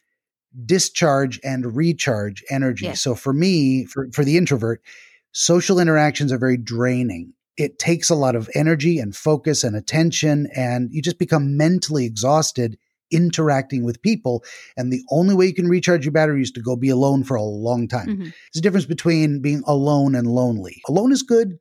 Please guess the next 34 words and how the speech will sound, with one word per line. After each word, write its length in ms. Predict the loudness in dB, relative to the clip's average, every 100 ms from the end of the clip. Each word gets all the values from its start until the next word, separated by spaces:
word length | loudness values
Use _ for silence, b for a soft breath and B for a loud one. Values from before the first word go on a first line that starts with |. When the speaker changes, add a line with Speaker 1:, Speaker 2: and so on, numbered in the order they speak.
| -8
Speaker 1:
Lonely, 460 | -2 0 0 -2 -4 -6
nobody 260 | -4 -4 -6
cares. 600 | -2 0 0 -6 -12 -12 -4
Alone 380 | 2 4 4 2
is, 220 | 0 -4
"I'm 160 | -4 -6
choosing 340 | -2 0 0
this 120 | 0 -2
for 120 | -4
myself," 520 | -4 -4 -4 -6 -10
you 60 | -10
know. 160 | -10 b b -4
Uh, 320 | 2 4 2
having 480 | 2 0 2 2 2
a 160 | 2 2
skill, 540 | 0 0 2 2 2
having 300 | 2 2 0
an 120 | 0
in, 420 | -2 -2 -2 -2 0
having 260 | 0 0
to 60 | -2
say, 200 | 2 2
"Hey, 220 | 2 0
I 40 |
play 200 | 0 0
guitar. 280 | 0 0 0
You 100 | 0
wanna 120 | -2
hear 140 | -2 -2
a 40 |
song?" 300 | 0 -2 -2
And 80 | -2
people 220 | -4 -6
go, 140 | -10